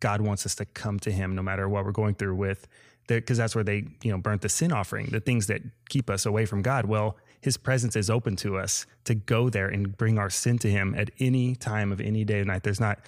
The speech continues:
some special time where you can only go to God once you do these things. It's like, "Come whenever, bring it." He wants you to do that.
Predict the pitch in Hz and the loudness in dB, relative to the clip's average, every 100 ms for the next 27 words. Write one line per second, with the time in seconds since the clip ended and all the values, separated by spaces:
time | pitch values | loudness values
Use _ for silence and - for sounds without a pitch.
0 | - - 110 - - 110 - 113 - 107 | -14 -4 -4 -2 -2 0 0 -2 -2 -2
1 | 98 92 95 98 95 107 - 110 101 101 | -2 0 0 -2 0 -2 0 2 2 0
2 | 98 - _ 107 101 98 95 95 95 - | -2 -6 _ -2 0 0 0 0 -2 -2
3 | 104 95 95 117 98 92 95 92 - _ | -2 -2 0 0 0 -2 -4 -6 -8 _
4 | - 127 117 95 - _ - 110 113 101 | -6 -2 0 -2 -6 _ -4 0 2 0
5 | 85 - _ - 113 95 - - _ _ | -4 -8 _ 0 2 0 -4 -20 _ _
6 | _ - 110 104 113 - 98 85 - 110 | _ -2 0 2 2 0 -2 -6 -6 -4
7 | 98 95 87 | -2 0 -2